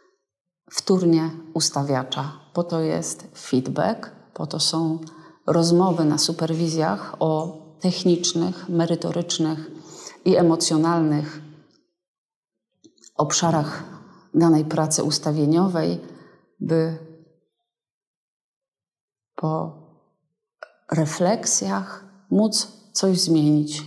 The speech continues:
już widzieć sprawy troszkę inaczej, troszkę bezpieczniej.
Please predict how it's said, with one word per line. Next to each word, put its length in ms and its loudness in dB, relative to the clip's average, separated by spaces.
już 580 -2
widzieć 480 2
sprawy 340 0
troszkę 600 -6
inaczej, 480 2
troszkę 340 -6
bezpieczniej. 840 -8